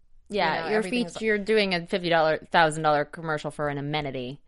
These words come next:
Speaker 2: Yeah.
Speaker 1: Essentially.
Speaker 2: Right.
Speaker 1: You know, you're not
Speaker 2: Exactly.
Speaker 1: yeah.
Speaker 2: But he's trying, and especially if you're trying to sell, you're selling, what was his market? An international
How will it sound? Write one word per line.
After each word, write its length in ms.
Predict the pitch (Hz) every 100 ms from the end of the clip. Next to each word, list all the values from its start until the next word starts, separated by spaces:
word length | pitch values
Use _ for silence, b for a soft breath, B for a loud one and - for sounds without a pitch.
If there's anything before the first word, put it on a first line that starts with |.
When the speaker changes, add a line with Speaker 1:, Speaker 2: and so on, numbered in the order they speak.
| _ _ -
Speaker 2:
Yeah. 280 | 196 147
Speaker 1:
Essentially. 680 | 151 147 123 143 110 - 180 -
Speaker 2:
Right. 240 | 185 165
Speaker 1:
You 60 | 165
know, 180 | 151
you're 80 | 147
not 40 | 143
Speaker 2:
Exactly. 600 | - 175 175 160 151 - -
Speaker 1:
yeah. 180 | 208 220
Speaker 2:
But 100 | 247
he's 100 | 254
trying, 220 | 262 226
and 100 | 220
especially 360 | 214 294 - 254
if 60 |
you're 80 | 214
trying 180 | - 202
to 60 | 190
sell, 180 | 202 190
you're 160 | 214
selling, 440 | 214 247 247 226 196
what 200 | 214 220
was 140 | 240
his 160 | 214 180
market? 300 | 170 165 160
An 80 |
international 760 | 165 208 196 180 180 185 147 147